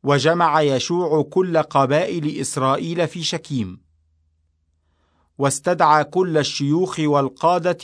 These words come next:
والقضاة والمسؤولين في إسرائيل،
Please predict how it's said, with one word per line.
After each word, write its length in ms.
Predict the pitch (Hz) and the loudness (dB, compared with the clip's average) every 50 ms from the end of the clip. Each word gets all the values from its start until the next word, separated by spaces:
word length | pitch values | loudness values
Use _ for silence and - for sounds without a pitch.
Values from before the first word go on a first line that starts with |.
| 165 151 | -4 -2
والقضاة 720 | 139 143 139 127 - - - 139 135 131 147 170 180 180 - 180 | 0 0 0 -2 -4 -6 -6 -4 -2 0 0 0 0 -2 -4 -6
والمسؤولين 1120 | 180 165 147 147 143 147 143 143 147 147 143 - - 156 135 135 139 156 170 180 180 175 151 | -2 0 0 2 0 0 -2 -2 -4 -4 -4 -6 -6 -4 -4 -2 -2 -2 -4 -4 -4 -4 -6
في 260 | - - 165 - 170 | -6 -8 -10 -10 -10
إسرائيل، 720 | 151 - 151 156 156 156 - - 147 123 113 98 98 127 | -10 -8 -4 -4 -4 -4 -4 -4 -6 -6 -6 -8 -12 -18